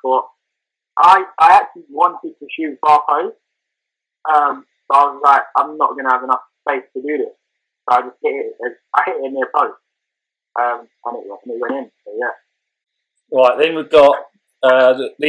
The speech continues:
Speaker 2: equaliser in a one one draw with Kingstonian. I think that's the one where there's a bit of a melee, Newman lays it off to you and you end up smashing it in under the bar.
Speaker 1: Yeah, we, I think me and Newman kind of were, like, tackling each other because we both, both wanted to get the ball, and then all of a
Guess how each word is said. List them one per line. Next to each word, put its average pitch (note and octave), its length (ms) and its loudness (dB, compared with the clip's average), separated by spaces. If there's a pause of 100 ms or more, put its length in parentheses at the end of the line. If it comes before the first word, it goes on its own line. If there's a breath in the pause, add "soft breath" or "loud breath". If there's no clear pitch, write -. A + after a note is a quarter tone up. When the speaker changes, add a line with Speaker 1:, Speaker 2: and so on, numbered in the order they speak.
(140)
Speaker 2:
equaliser D3+ 440 4
in D3+ 60 0
a D3 60 0
one D#3+ 240 6
one D#3 180 2
draw D3+ 240 4
with C#3 220 -2
Kingstonian. C#3+ 640 4
I A#2+ 100 0
think D3+ 120 0
that's C#3 200 2
the D3+ 100 -2
one C#3+ 220 4
where C#3 100 2
there's C3 100 -6
a - 60 -16
bit D#3+ 180 4
of C#3 80 0
a - 20 -6
melee, C#3+ 460 4
Newman C#3+ 340 0
lays C#3 240 4
it C3 40 -4
off C3+ 180 6 (100)
to C#3+ 80 -4
you C#3 100 4
and C3+ 100 -2
you C#3 100 -2
end C3+ 120 0
up C3 140 2
smashing C#3+ 460 -2
it C3 60 -2
in C#3 80 2
under C3+ 120 2
the C3 80 -4
bar. A#2+ 300 6 (640 soft breath)
Speaker 1:
Yeah, D#3+ 320 4
we, E3+ 160 -4 (160)
I D3 100 2
think D3+ 160 -8
me E3+ 200 -2
and D#3 100 -4
Newman D#3+ 420 -2
kind B2+ 120 0
of B2 60 -2
were, B2 80 -2
like, C3 140 2 (200)
tackling C3 400 -2
each - 160 -20
other D#3 180 4
because C3+ 240 -8
we C#3 220 -8
both, D#3 260 0 (440)
both F3+ 200 2
wanted - 260 2
to - 60 -10
get F3 160 2
the D3+ 80 -2
ball, C3+ 300 4
and B2+ 80 -6
then B2 100 -6 (160)
all D#3+ 160 2
of D3+ 80 2
a D3 80 -2